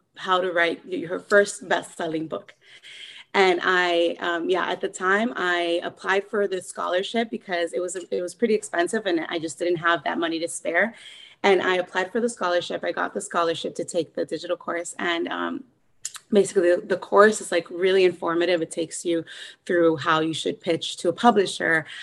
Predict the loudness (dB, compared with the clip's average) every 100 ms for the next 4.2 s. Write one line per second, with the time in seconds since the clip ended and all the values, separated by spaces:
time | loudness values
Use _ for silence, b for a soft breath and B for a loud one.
0 | B -2 0 0 0 0 -2 -4 2 2
1 | 2 -4 0 0 0 2 0 2 0 2
2 | 4 6 6 4 -2 -8 -4 0 -2 -2
3 | -8 -8 B B B -2 0 2 0 -2
4 | -4 -4